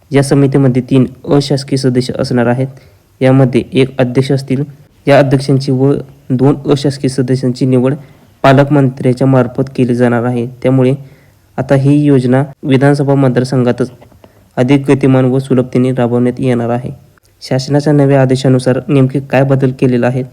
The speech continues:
ते आपण पुढे पाहूयात. आता आपण पाहूयात शासन निर्णयामध्ये नेमकं काय म्हटलेलं आहे.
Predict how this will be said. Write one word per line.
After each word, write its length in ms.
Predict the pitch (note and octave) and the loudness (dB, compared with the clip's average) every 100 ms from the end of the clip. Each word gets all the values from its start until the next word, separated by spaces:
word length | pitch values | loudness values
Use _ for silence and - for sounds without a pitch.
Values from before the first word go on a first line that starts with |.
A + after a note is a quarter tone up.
| - _ _ - | -16 _ _ 0
ते 40 | |
आपण 260 | C3+ C3+ C3 | 0 2 -2
पुढे 300 | C3+ C3+ B2 | -2 0 0
पाहूयात. 320 | B2 A#2 A#2+ - - _ _ _ _ - | 0 -2 -2 -6 -18 _ _ _ _ -8
आता 160 | C3+ | -2
आपण 200 | C3+ C3+ | 0 0
पाहूयात 300 | C#3 C#3 B2+ B2+ | 0 2 2 0
शासन 320 | - B2 C3+ | -2 -2 0
निर्णयामध्ये 680 | C3+ C3+ C3 C3 B2+ A#2+ C3 | 2 2 2 2 0 0 0
नेमकं 340 | C3+ B2+ B2 | 2 0 0
काय 220 | C3+ C3 | -4 -2
म्हटलेलं 380 | C3+ C#3 C3 A#2+ | 0 0 -2 -2
आहे. 100 | A#2+ | -4